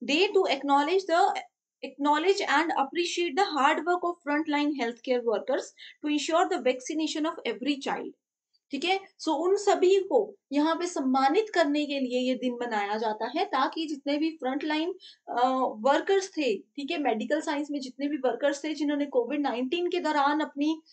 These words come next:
अ, ड्यूटीज दी हैं, तो उन लोगों को यहाँ पे सम्मानित करने के लिए ये दिन मनाया जाता है।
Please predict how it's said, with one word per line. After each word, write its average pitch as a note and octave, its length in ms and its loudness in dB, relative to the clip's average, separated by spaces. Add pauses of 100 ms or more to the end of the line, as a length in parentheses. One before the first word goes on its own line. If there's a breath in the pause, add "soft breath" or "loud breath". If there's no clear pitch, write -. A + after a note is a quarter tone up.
(280 soft breath)
अ, A#3 80 2
ड्यूटीज D4+ 520 0
दी C4+ 320 -6
हैं, - 140 -6 (560)
तो D#4+ 60 -2
उन E4+ 220 2
लोगों F#4+ 320 6
को F#4 120 0
यहाँ E4+ 360 -2
पे F4 180 -2
सम्मानित C#4 580 -2
करने C4 260 0
के C4 80 -8
लिए A#3+ 180 -4
ये A3 60 0
दिन D#4 280 0
मनाया F#3+ 320 -4
जाता F#3 400 -6
है। - 120 -10